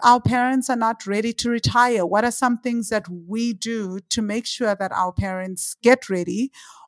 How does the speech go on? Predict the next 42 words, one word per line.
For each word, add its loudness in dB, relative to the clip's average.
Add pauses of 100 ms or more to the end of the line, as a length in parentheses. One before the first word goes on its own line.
(120)
Or 6
even 0
that, 0
like, 0
you 0
don't 6
have 0
to -10
support -2
your -2
parents -2
during -6
retirement. -4
What 0
are 2
some 2
discussions -4
that -4
you -8
need -8
to -10
be -8
having? -2 (360)
What 4
are 4
some 2
things 0
that -4
you -4
need -6
to -6
be -8
doing? -4 (360)
And 6
before 2
we -2
can -2
even -4
have -2
those -4
practical -4
discussions, -6